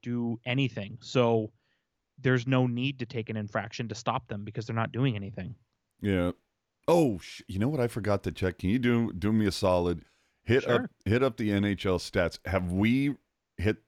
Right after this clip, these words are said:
Speaker 2: the three-digit threshold yet for goal differential?
Speaker 1: Uh, almost.
Speaker 2: We're at ni-,
Speaker 1: Uh,
Speaker 2: what, where are we at?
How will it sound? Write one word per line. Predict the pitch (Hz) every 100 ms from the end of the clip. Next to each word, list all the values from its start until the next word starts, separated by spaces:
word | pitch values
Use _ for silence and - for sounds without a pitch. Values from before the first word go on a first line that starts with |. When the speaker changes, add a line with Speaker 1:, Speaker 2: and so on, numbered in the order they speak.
| -
Speaker 2:
the | 90 95
three-digit | - - 92 110 101 104 104 104 -
threshold | - 78 92 - 113 113 107
yet | 110 110 -
for | - 90 80
goal | 80 85 95
differential? | 101 - 107 110 117 120 131 _ _ _ _ _ -
Speaker 1:
Uh, | 143 135 139 _ - -
almost. | 139 151 131 139 143 127 - - 101
Speaker 2:
We're | 104
at |
ni-, | 107
Speaker 1:
Uh, | 110 110 98
Speaker 2:
what, | 95
where | - 107
are |
we | 87
at? | 78